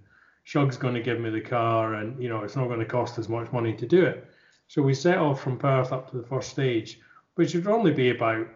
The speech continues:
I don't know, ten, fifteen miles up the road, the time we got there, there was two inches of water in the footwells. I mean, it was a horrible wet day. And <clears throat> there's one particular Persia stage called, um, called Drummond Hill,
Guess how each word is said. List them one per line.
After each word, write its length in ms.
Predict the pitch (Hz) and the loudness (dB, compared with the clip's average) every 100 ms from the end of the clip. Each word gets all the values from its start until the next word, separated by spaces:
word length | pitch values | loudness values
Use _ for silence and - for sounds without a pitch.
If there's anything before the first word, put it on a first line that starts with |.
| - | -18
I 80 | - | -14
don't 100 | 107 | -12
know, 240 | 101 92 - _ | -12 -14 -18 _
ten, 280 | - 120 113 | -6 -4 -4
fifteen 360 | 117 - 123 | -6 -6 -4
miles 260 | 113 113 110 | -2 -4 -4
up 100 | - | -2
the 80 | 113 | 0
road, 240 | 117 113 - - - _ _ | 2 0 -4 -20 -20 _ _
the 40 | |
time 200 | - 170 | 4 6
we 60 | 135 | 6
got 280 | 135 147 127 | 4 2 0
there, 140 | 117 | -2
there 100 | 113 | -2
was 180 | 113 - | -4 -4
two 180 | - 135 | 0 0
inches 240 | 120 113 | 0 -4
of 80 | 110 | -2
water 380 | 127 127 120 113 | 0 0 0 -2
in 100 | 104 | -4
the 60 | |
footwells. 640 | - 135 117 107 98 98 113 | -2 -2 -2 -4 -6 -8 -8
I 40 | |
mean, 180 | 110 110 | -6 -6
it 80 | 117 | -4
was 140 | 117 | -4
a 100 | 117 | -4
horrible 920 | - - 143 139 139 131 113 104 101 - _ _ | -6 0 4 6 6 4 2 -2 -8 -16 _ _
wet 480 | 123 123 120 - 110 | -2 0 0 -2 -4
day. 500 | 123 120 101 98 - _ _ _ _ _ 156 | -2 0 -2 -4 -12 _ _ _ _ _ 0
And 360 | 135 160 190 - | 4 4 2 4
<clears throat> 40 | |
there's 460 | 190 160 160 143 131 | 6 8 8 6 6
one 220 | 151 156 | 4 2
particular 460 | 143 151 147 143 | 0 -2 0 -2
Persia 460 | 120 - 127 - 123 | -2 -2 -4 -4 -8
stage 560 | - 127 123 117 - - _ _ _ - | -6 -4 -4 -6 -10 -20 _ _ _ -4
called, 580 | 123 117 117 117 113 | 0 2 2 2 0
um, 520 | 120 117 113 110 127 - | 0 0 0 -2 -6 -2
called 220 | 127 123 | 2 2
Drummond 300 | 123 123 117 | 4 2 2
Hill, 360 | 107 151 117 | 2 4 2